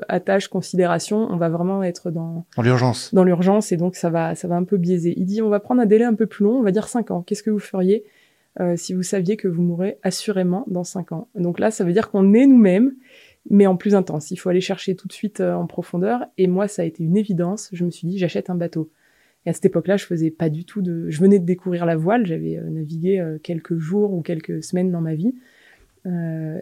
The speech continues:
Speaker 1: et ça a été une évidence. J'ai, voilà, j'ai pas dit, je pars en expédition, euh, en Himalaya ou quoi que ce soit. J'ai dit, non, non, j'achète un bateau.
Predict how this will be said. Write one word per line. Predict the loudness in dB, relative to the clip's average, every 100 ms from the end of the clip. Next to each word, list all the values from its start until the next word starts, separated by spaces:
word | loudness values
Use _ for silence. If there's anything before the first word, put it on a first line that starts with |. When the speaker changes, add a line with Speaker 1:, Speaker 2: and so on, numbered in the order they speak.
| -6
Speaker 1:
et | -6
ça | -2
a | -2
été | 2
une | 6
évidence. | 8 8 6 2 -8
J'ai, | -6 -6 -6 -6 -8 -8
voilà, | -4 -2
j'ai | -2
pas | -6 -8
dit, | -8
je | -8
pars | -10 -8
en | -8
expédition, | -10 -10 -10 -8 -6 -2 0
euh, | -2
en | -2
Himalaya | -2 -2 -4 -2 0 0
ou | -2
quoi | -4 -12
que | -12
ce |
soit. | -4 -4
J'ai | -4
dit, | -6
non, | -6
non, | -4
j'achète | -4 -4 -2
un | 0
bateau. | 0 -2